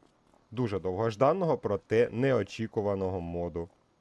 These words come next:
на газ п'ятдесят два п'ятдесят три. Даний мод робився командою F S Modding Team для F S двадцять два.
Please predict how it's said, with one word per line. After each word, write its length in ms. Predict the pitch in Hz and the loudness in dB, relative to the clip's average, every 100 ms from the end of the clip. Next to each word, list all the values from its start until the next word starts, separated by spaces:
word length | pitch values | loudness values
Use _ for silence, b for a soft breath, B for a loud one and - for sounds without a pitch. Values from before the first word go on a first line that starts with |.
| - - _ _ _ _ _ _ _ | -20 -20 _ _ _ _ _ _ _
на 420 | 127 120 113 113 110 | -2 2 4 4 2
газ 440 | 101 110 117 - _ | 2 0 -2 -10 _
п'ятдесят 540 | 104 95 104 - 95 | -2 0 -2 -4 -4
два 200 | 85 98 | -4 -6
п'ятдесят 600 | - 95 90 98 - 98 - | -4 -4 -2 -4 -6 -8 -8
три. 200 | 85 73 _ _ _ _ _ b b - | -10 -12 _ _ _ _ _ b b 2
Даний 320 | 151 175 156 | 4 6 4
мод 360 | 135 151 175 143 - _ _ - | 2 0 -4 -12 -20 _ _ -8
робився 600 | 110 123 117 120 - 101 | 0 0 0 -4 -4 -6
командою 600 | - 104 104 101 92 92 | -4 -4 -2 -2 -4 -2
F 180 | 127 127 | -4 -2
S 300 | 123 92 - | -2 -2 -4
Modding 580 | 98 98 90 92 92 - | -4 -4 -2 -6 -8 -6
Team 180 | 147 190 | -6 -4
для 200 | 110 110 | -2 0
F 260 | 110 101 - | 0 -2 -2
S 300 | 104 131 - _ | 0 0 -2 _
двадцять 560 | 87 95 98 - 101 82 | -8 -6 -6 -6 -8 -6
два. 300 | 87 104 | -2 -2